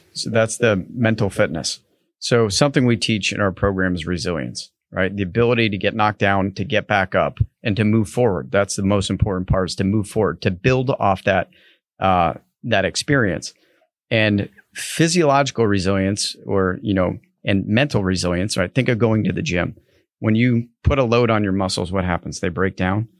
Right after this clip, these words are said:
then they build back stronger. So the next time they get that load on, it's easier. Your weights don't get lighter. You get stronger. You're becoming more resilient.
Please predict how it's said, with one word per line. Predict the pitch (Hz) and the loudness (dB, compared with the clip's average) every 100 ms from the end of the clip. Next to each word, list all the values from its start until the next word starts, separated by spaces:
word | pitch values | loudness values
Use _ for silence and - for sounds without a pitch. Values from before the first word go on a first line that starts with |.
| _ _ _ | _ _ _
then | 98 | -2
they | 98 | 0
build | 90 107 90 | 2 0 0
back | 101 98 - | -2 0 -2
stronger. | - 95 80 67 - _ _ | 0 -2 0 -4 -8 _ _
So | - 117 | -4 0
the | 101 | 2
next | 113 123 | 0 0
time | - 113 107 | 0 2 2
they | 101 | 0
get | 95 101 | 0 0
that | - 80 | 0 0
load | 120 117 | 0 0
on, | 101 98 | 0 -2
it's | - 92 | -4 -6
easier. | - 113 92 87 - | -2 0 0 -4 -6
Your | - 110 | -4 -2
weights | 110 117 - | 0 0 0
don't | 120 110 | -2 0
get | 101 - | 0 0
lighter. | 95 98 | 0 0
You | 92 107 | 0 -2
get | 98 101 | 0 0
stronger. | - - 107 87 | 0 0 0 0
You're | 85 95 | -2 0
becoming | 117 - 110 110 101 | -2 0 0 2 2
more | 98 92 | 0 0
resilient. | 90 - - - | -2 -2 -2 -4